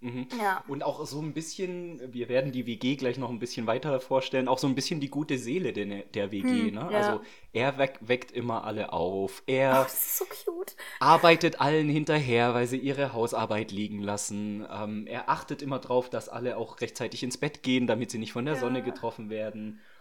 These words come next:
Speaker 1: Und, ähm, auch mit seiner ganz, ganz dramatischen Liebesgeschichte,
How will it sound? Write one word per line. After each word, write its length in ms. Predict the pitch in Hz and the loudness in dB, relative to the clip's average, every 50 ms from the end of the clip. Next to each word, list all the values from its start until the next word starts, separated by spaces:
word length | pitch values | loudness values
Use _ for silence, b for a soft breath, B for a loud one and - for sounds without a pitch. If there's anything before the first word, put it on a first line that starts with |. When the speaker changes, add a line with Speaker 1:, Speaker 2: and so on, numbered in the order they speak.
| b b b - | b b b -2
Speaker 1:
Und, 380 | 123 135 135 139 143 139 - - | -2 0 0 0 -2 -4 -2 -2
ähm, 580 | 113 117 117 117 113 113 113 107 107 - - - - - - | 0 2 2 2 2 0 -2 -4 -6 -8 -12 -18 -20 -6 0
auch 180 | - 113 117 117 | 4 4 4 4
mit 180 | 127 117 113 - | 2 -2 0 0
seiner 340 | 113 117 110 110 110 113 | 0 0 0 0 0 -2
ganz, 400 | 104 - - - 139 151 143 - | -2 -2 -2 -2 0 0 0 -2
ganz 260 | - 135 120 123 - - | -2 -4 -4 -4 -6 -8
dramatischen 600 | - 113 107 107 104 113 117 - 120 - - 110 98 | -4 -4 -4 -2 -2 -2 -2 -2 -4 -4 -4 -4 -4
Liebesgeschichte, 880 | 110 123 123 131 120 - - 104 - - 107 - - - 98 95 110 | -6 -4 -4 -4 -4 -6 -6 -8 -6 -6 -6 -8 -6 -6 -6 -6 -6